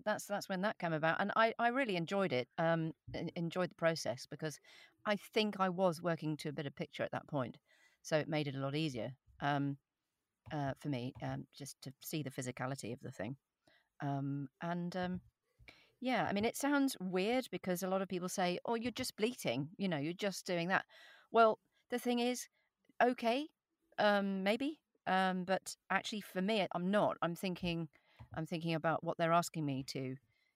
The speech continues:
get across in any given line. <laughs> It just sounds ridiculous, I know, but it, it, it is, that's what the work is. You know, you're, you're bleating in certain different ways. <laughs>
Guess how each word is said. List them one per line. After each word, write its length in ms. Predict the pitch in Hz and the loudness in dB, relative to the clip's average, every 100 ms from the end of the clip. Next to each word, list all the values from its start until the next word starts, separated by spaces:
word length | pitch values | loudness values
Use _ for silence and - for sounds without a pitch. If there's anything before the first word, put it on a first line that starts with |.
| - | 0
get 140 | 180 | 2
across 500 | 156 - 190 - - - | 2 2 2 2 -4 -6
in 140 | 180 175 | 0 2
any 180 | 170 | 2
given 280 | 165 175 180 | 0 0 0
line. 440 | 180 190 240 277 294 - _ _ _ | 2 2 4 2 -2 -10 _ _ _
<laughs> 260 | 233 - - | -6 -4 -4
It 140 | 320 | -2
just 240 | - - - | 0 -2 -2
sounds 300 | 180 185 - | -2 0 -2
ridiculous, 580 | 156 202 - 170 151 - | -2 -2 0 0 0 0
I 80 | 165 | 0
know, 220 | 160 143 - - - - | 0 -2 -4 -16 -6 6
but 180 | 196 - _ _ _ _ _ _ | 6 6 _ _ _ _ _ _
it, 100 | - - | -10 -4
it, 160 | - 220 _ | -4 -4 _
it 160 | 226 226 | -2 0
is, 280 | 247 254 214 | 2 2 4
that's 260 | 220 214 - | 2 2 2
what 160 | 208 | 2
the 80 | - | 4
work 260 | 214 247 233 | 2 2 0
is. 260 | 117 127 - _ _ _ - _ - | -4 -4 -10 _ _ _ -20 _ -6
You 100 | 190 | 0
know, 180 | 170 180 - | 0 0 -4
you're, 240 | 185 185 180 _ _ - - - _ _ | -2 -2 -2 _ _ -20 -20 -20 _ _
you're 80 | 196 | -8
bleating 380 | 180 208 202 196 | -2 -2 0 0
in 160 | 208 190 | 0 0
certain 320 | - 202 214 | 2 2 2
different 360 | 202 214 208 185 | 2 2 0 2
ways. 440 | 240 202 139 - | 2 2 -2 -4
<laughs> 60 | - | 0